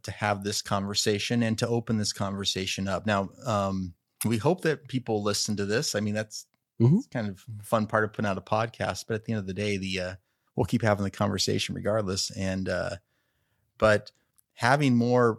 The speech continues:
Speaker 1: more listeners and more people contributing to the conversation, whether it's through the Reddit forums or whether it's, it's a guest we bring on,
Speaker 2: Mm-hmm.
Speaker 1: it just expands the conversation and brings more diversity. I mean, I've got an approach, you've got an approach. Uh,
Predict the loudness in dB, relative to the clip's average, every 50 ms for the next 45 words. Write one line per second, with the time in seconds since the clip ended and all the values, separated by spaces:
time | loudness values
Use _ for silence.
0 | -6 -8 -2 2 2 4 6 6 4 4 4 2 2 0 0 2 2 0 0 0
1 | 0 -2 -4 -2 -2 -2 -2 -2 -4 -4 -4 -8 -6 -8 -10 -8 -8 -8 -8 -6
2 | -6 -6 -2 -2 -2 -2 -2 -4 -4 -6 -10 -10 -10 -6 -4 -4 -4 -4 -6 -6
3 | -6 -6 -6 -6 -6 -6 -6 -4 -6 -6 -6 -6 -4 -4 -4 -4 -6 -6 -8 -8
4 | -4 -4 -2 -2 -2 0 2 2 2 0 -2 -6 -2 -2 0 0 0 -2 -2 -4
5 | -2 -2 -4 -2 -2 -2 -2 -2 -2 -4 -4 -8 -10 -8 -8 -8 -6 -6 -8 -6
6 | -4 -4 -4 -4 -6 -6 -8 -8 -8 -8 -8 -6 -6 -6 -6 -6 -8 -10 -10 -12
7 | _ 0 0 2 2 2 0 -2 -6 _ _ _ _ _ _ _ -6 -6 -4 -2
8 | 0 0 2 0 0 -4 -6 -4 -2 -2 -2 0 0 0 2 2 0 0 -2 -6
9 | -6 -4 -4 -4 -4 -4 -2 -2 0 0 -2 -2 -2 -4 -4 -4 -4 -4 -4 -2
10 | -2 -2 0 0 0 0 -2 -2 -2 -2 -2 0 -2 -2 -2 -4 -4 -2 -2 -2
11 | -2 -4 -6 _ _ _ _ _ _ _ _ _ _ _ 2 2 2 4 6 6
12 | 6 6 6 2 0 -2 0 2 2 4 4 2 -2 -2 -2 -4 -2 -2 -2 -2
13 | -2 -2 -6 -8 -12 -6 -4 -2 0 0 -2 -2 -4 -6 -6 -6 -8 _ _ _
14 | -10 -6 -4 -4 -2 -2 -4